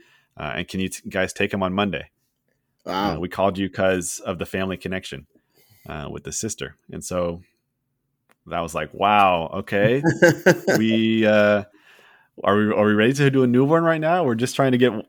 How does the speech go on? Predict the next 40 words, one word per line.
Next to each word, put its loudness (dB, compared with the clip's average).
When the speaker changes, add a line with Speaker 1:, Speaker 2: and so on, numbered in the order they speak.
Speaker 1:
our 6
oldest 4
now 4
into -2
college, 2
and -2
now 2
we're 0
gonna 0
go 0
back -2
to -4
the -6
beginning. -6
But, -8
um, -12
the 2
other 2
crazy 4
thing -2
is -2
that -4
we're 0
expecting 0
our 6
own 6
baby 2
too. 2
Speaker 2:
Wow. -4
Whoa. 2
<laughs> -4
Speaker 1:
Yeah, 4
so 0
Speaker 2:
I -4
know, 6
Speaker 1:
my 2
Speaker 2:
so 6
Speaker 1:
wife 6
is 0
pregnant, 0